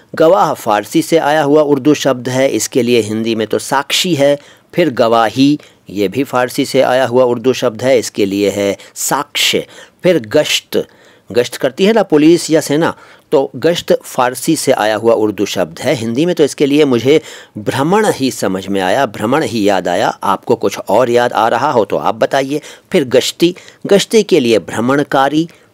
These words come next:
फिर गायब, गायब कहते हैं लेकिन वो गायब है, अरबी से आया हुआ उर्दू शब्द है, हिंदी में तो इसके लिए अदृश्य है, अदृश्य। फिर गिरफ्तार,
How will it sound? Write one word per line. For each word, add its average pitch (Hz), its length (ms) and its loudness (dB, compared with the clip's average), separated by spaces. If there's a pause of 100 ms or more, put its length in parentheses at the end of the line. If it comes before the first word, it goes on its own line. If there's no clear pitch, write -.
(100)
फिर 135 180 2
गायब, 120 480 2 (460)
गायब 151 500 2
कहते 170 320 0
हैं 185 100 4
लेकिन 170 200 2
वो 147 160 4
गायब 117 420 0
है, 85 240 -2 (340)
अरबी 170 360 2
से 147 140 0
आया 131 240 0
हुआ 120 200 4
उर्दू 104 320 -2
शब्द 123 320 -2
है, 160 180 2
हिंदी 135 300 2
में 147 120 2
तो 135 80 2
इसके 120 260 0
लिए 123 140 2
अदृश्य 123 640 0
है, 110 200 -2 (260)
अदृश्य। 117 640 0 (400)
फिर 202 220 0 (320)
गिरफ्तार, 127 760 0